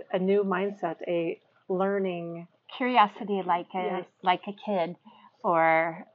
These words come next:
Speaker 2: uh, cur-, like a cat, right? Who's always getting into something and taking a look.
Speaker 1: Mm-hmm.
Speaker 2: So it just, it just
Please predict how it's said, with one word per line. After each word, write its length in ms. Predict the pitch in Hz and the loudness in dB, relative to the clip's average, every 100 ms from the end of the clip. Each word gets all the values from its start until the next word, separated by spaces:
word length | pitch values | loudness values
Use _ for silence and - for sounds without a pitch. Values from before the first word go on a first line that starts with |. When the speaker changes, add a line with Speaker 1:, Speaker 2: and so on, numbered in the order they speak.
| _ | _
Speaker 2:
uh, 260 | 190 170 147 - - | -2 -2 -4 -8 -8
cur-, 200 | 202 - | -8 0
like 220 | 240 233 | 0 2
a 60 | 285 | -2
cat, 380 | 262 311 170 - - | 0 4 4 0 -4
right? 260 | - 196 - 202 | -2 -2 -4 -6
Who's 140 | 208 | -6
always 220 | 214 269 277 214 | -4 -6 -6 -6
getting 300 | 208 196 185 | -4 -6 -6
into 240 | 190 185 - | -8 -8 -6
something 460 | 180 170 160 143 - | -6 -4 -8 -8 -8
and 120 | 175 | -10
taking 420 | - 208 220 196 | -8 -4 -2 -2
a 80 | 180 | -2
look. 220 | 170 - | -4 -6
Speaker 1:
Mm-hmm. 60 | - | -6
Speaker 2:
So 80 | 220 | -10
it 80 | - 202 | -8 -2
just, 240 | 254 254 _ 202 - _ _ _ 233 | 0 0 _ -18 -18 _ _ _ -8
it 120 | 208 | -2
just 180 | 294 | -2